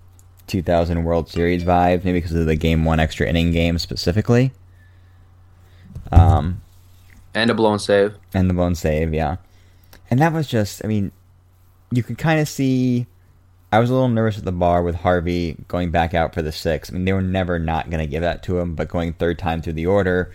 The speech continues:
Speaker 1: with the stuff he was showing, you know, something similar happened to DeGrom tonight in the same spot in the fifth inning. But, you know, ulti-, ultimately they got the ball to Jeurys Familia with the lead, and it's just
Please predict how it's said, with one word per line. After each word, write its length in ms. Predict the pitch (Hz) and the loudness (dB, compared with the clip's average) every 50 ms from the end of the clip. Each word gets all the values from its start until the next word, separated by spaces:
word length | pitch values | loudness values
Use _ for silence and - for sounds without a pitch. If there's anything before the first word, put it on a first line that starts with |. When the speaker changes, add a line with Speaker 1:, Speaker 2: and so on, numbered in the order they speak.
| - - - - - - - - | -16 -16 -16 -16 -16 -20 -20 -10
Speaker 1:
with 120 | - 87 80 | -8 -6 -6
the 80 | 82 | -6
stuff 280 | 78 - - 78 78 80 | -8 -4 -4 -4 -4 -2
he 80 | - 85 | -4 -4
was 140 | 82 80 | -4 -4
showing, 440 | 78 - - 80 76 73 73 73 73 | -4 -4 -4 -4 -4 -4 -6 -6 -6
you 40 | 71 | -8
know, 60 | 69 | -8
something 260 | 78 - 85 80 80 | -8 -6 -6 -6 -6
similar 280 | 76 - 78 78 76 71 | -6 -6 -6 -6 -4 -4
happened 360 | 76 80 71 71 80 71 65 | -4 -6 -6 -6 -8 -10 -8
to 100 | 69 76 | -10 -10
DeGrom 300 | - - - - 71 73 | -8 -8 -8 -8 -8 -10
tonight 400 | - - 76 73 73 73 73 - - - _ _ _ _ - _ _ _ _ _ - | -10 -8 -6 -6 -4 -6 -8 -8 -12 -20 _ _ _ _ -20 _ _ _ _ _ -10
in 160 | - 85 82 | -8 -6 -6
the 60 | 76 | -6
same 220 | - - 78 73 | -6 -6 -8 -8
spot 360 | 73 - - - 78 76 64 - | -8 -8 -6 -4 -4 -4 -4 -6
in 60 | - | -10
the 80 | - | -12
fifth 280 | - - 101 90 - - | -2 -2 -2 -2 -2 -4
inning. 300 | 87 85 82 82 82 80 - - _ _ _ - - - - - - - | -4 -2 -2 -4 -4 -6 -10 -14 _ _ _ -20 -20 -20 -20 -20 -20 -4
But, 120 | - 104 92 | -2 -2 0
you 60 | 98 | 2
know, 160 | 107 113 123 | 2 2 2
ulti-, 180 | 127 135 127 - - | 2 0 -2 -4 0
ultimately 400 | - 113 127 131 - 131 73 92 | 2 2 2 2 0 -4 -2 -2
they 140 | 98 90 92 | 0 0 0
got 260 | 85 87 90 90 - | 0 2 0 0 0
the 80 | - 92 | -4 -6
ball 300 | 73 - 80 82 82 82 | -2 -2 0 0 0 -2
to 120 | 78 - 87 78 78 80 | -2 -2 -2 -2 -2 -2
Jeurys 400 | 80 82 80 80 82 82 82 - | -2 -2 -2 0 -2 -2 -4 -4
Familia 360 | - 85 80 80 82 82 78 | -6 -6 -4 -2 -2 -2 -4
with 480 | 78 78 82 85 87 87 87 82 82 98 - _ _ _ _ _ _ _ _ - | -4 -2 -2 -2 -2 -2 -4 -8 -10 -12 -14 _ _ _ _ _ _ _ _ -8
the 80 | - | -6
lead, 420 | 85 92 113 120 98 73 65 - - | -4 -2 -2 -2 -4 -6 -8 -10 -10
and 80 | - 82 | -8 -8
it's 160 | 82 82 - | -8 -8 -8
just 460 | - - 87 85 - - - - - | -6 -4 -4 -4 -4 -8 -20 -20 -20